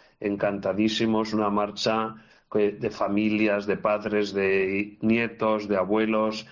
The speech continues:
Hay quien la hace corriendo y hace fenomenal, se suelen poner en los primeros,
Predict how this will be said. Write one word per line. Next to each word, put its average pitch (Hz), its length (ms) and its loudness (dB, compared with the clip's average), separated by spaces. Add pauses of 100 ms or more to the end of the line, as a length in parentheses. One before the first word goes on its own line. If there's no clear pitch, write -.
(200)
Hay 127 160 0
quien 107 220 -2
la 104 80 2
hace 101 180 -4
corriendo 120 600 0
y - 60 0
hace 101 200 -4
fenomenal, 90 520 -4
se 87 120 -4
suelen 87 220 -4
poner 90 180 -4
en 87 60 -6
los 87 120 -8
primeros, 87 560 -8